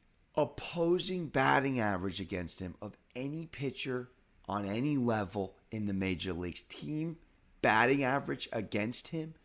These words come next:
around one twenty. This team as a whole, on a pitching staff standpoint, number one in batting average against. Teams are hitting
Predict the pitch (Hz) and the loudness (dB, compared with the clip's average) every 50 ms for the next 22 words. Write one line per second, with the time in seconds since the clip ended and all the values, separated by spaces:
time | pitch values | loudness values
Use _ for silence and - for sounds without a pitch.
0 | _ _ _ _ _ _ _ _ _ _ _ _ _ - 127 127 123 127 127 123 | _ _ _ _ _ _ _ _ _ _ _ _ _ 2 2 4 4 4 4 4
1 | 117 107 110 113 113 107 107 113 123 135 139 131 - _ _ - - - - - | 2 0 -2 -2 -2 0 0 0 -2 -2 -4 -8 -10 _ _ -16 -16 -16 -12 -8
2 | 110 104 107 92 - - - - - _ - - _ _ - _ _ _ _ _ | -6 -4 -4 -4 -6 -8 -14 -14 -16 _ -20 -20 _ _ -20 _ _ _ _ _
3 | _ _ _ _ _ _ _ _ _ - - - - _ _ _ _ _ _ - | _ _ _ _ _ _ _ _ _ -20 -20 -20 -20 _ _ _ _ _ _ -2
4 | 113 143 226 262 247 - - - - - 147 117 95 - - _ _ _ _ _ | 4 4 6 6 6 6 4 4 2 2 2 0 0 -4 -8 _ _ _ _ _
5 | _ - 151 160 170 160 196 185 180 175 170 175 196 226 254 262 277 233 - - | _ 4 4 4 6 8 10 10 10 10 10 10 12 12 12 12 12 8 4 -4
6 | - _ _ _ _ _ _ _ - _ _ _ - 160 160 156 143 - - 170 | -10 _ _ _ _ _ _ _ -20 _ _ _ 6 6 8 8 6 4 2 2
7 | 185 - 135 131 117 - - 131 113 104 87 - - - 113 107 95 - - - | 2 2 0 0 0 0 2 4 4 4 2 0 -2 -4 -4 -4 -4 -6 -6 -8
8 | 87 78 - - - - - - - 127 139 156 165 190 208 190 247 247 233 208 | -8 -8 -10 -16 -20 -20 -16 -10 -4 0 2 4 4 4 4 4 4 4 4 4
9 | 220 240 240 233 196 147 120 107 98 - _ _ _ _ - 170 175 156 127 143 | 4 4 4 4 2 0 0 -4 -8 -12 _ _ _ _ -2 -2 -2 0 4 4
10 | 139 139 151 170 190 190 190 170 170 170 156 170 165 139 175 - 180 175 165 135 | 6 6 6 6 4 2 4 4 4 4 2 2 0 0 2 4 4 4 4 2
11 | - - - - 190 196 190 202 202 - - 185 175 165 151 131 | 0 -4 -2 -2 -2 0 2 2 0 2 2 0 0 0 -4 -6